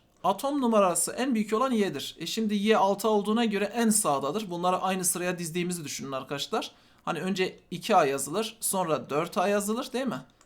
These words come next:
Sonra da altı A yazılır. Dolayısıyla atom numarası en büyük olan kim olur? Y olur. Doğru mu? Doğru.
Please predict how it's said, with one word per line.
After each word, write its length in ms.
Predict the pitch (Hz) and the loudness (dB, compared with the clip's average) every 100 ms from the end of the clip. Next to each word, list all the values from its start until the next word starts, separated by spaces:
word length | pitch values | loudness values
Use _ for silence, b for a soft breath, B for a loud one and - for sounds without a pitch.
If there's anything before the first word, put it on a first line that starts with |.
| b - | b -8
Sonra 440 | - 220 185 170 | 0 2 2 2
da 200 | 233 247 | 0 0
altı 320 | 240 247 240 240 | 2 2 2 0
A 60 | |
yazılır. 420 | 147 135 110 - - | 0 -2 -8 -10 -2
Dolayısıyla 480 | 156 175 - 196 165 | 0 0 -2 0 0
atom 240 | 196 196 | 0 -2
numarası 320 | 190 185 185 | 0 0 -2
en 120 | 185 | -4
büyük 180 | 185 185 | -6 -4
olan 160 | 190 196 | -4 -4
kim 180 | 220 185 | -4 -4
olur? 320 | 233 302 - | -4 -8 -8
Y 160 | 180 160 | -4 -4
olur. 300 | - 113 - | -4 -10 -8
Doğru 240 | 156 160 156 | -2 -2 -2
mu? 120 | 214 | -4
Doğru. 220 | 143 - | -6 -8